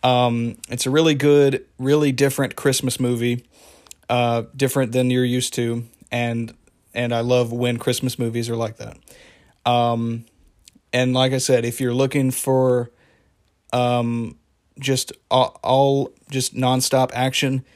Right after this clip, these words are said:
you'll be a little disappointed. But if you're looking for action and something you haven't seen out of a Christmas movie before, or at least not in this particular way, you'll, you'll enjoy it,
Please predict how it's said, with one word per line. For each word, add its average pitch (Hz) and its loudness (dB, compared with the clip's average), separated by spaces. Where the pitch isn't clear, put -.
you'll 131 -2
be 139 2
a 131 4
little 143 4
disappointed. 117 -4
But 117 -6
if 117 -8
you're 131 -2
looking 135 0
for 123 0
action 123 -2
and 120 -4
something 139 0
you 123 0
haven't 131 2
seen 131 0
out 123 0
of 117 -6
a 120 -4
Christmas - -4
movie 120 -2
before, 135 -2
or - -4
at 120 -4
least 123 -2
not 127 2
in 120 -4
this 127 -2
particular 123 -2
way, 127 4
you'll, 131 0
you'll 131 2
enjoy 117 0
it, - -10